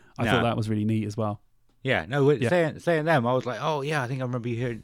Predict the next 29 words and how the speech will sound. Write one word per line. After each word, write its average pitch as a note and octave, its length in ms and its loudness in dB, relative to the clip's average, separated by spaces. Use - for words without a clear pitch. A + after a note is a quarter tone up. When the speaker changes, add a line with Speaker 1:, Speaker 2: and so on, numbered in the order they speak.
Speaker 2:
hearing B2 200 -4
you A#2+ 80 -4
say B2 140 -2
that A2 100 -6
before." A#2 400 -4
I've A#2 160 -4
watched C3 280 -6
your G#2+ 60 -4
bloody A2+ 240 -4
Speaker 1:
Mm. B2+ 60 2
Speaker 2:
video G#2 300 -2
on D2+ 100 -8
it. D#2+ 120 -12
<laughs> - 80 -20
So - 160 4
Speaker 1:
You - 100 2
Speaker 2:
I, D#3+ 160 8
Speaker 1:
watched D#3 300 4
my F3+ 140 8
video, F3+ 280 6
Speaker 2:
I B2+ 160 6
Speaker 1:
that's F3 300 6
Speaker 2:
have C3 80 4
Speaker 1:
why. A#2+ 60 6
Speaker 2:
heard D3+ 180 6
you B2+ 100 -2
saying B2+ 240 0
it A#2 140 -4
before. F#2 320 -2